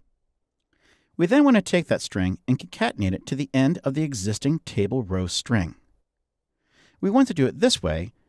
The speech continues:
so that each time the inner loop runs, we're adding a new column to the end of the row.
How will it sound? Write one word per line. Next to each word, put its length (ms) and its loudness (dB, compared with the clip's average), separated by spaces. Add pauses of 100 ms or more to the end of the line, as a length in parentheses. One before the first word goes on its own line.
(140)
so 260 0
that 240 0
each 220 -4
time 300 2
the 120 -8
inner 180 2
loop 240 -4
runs, 440 2 (340)
we're 240 2
adding 320 2
a 80 0
new 160 2
column 500 0
to 140 -4
the 180 -4
end 180 -2
of 80 -6
the 80 -2
row. 300 0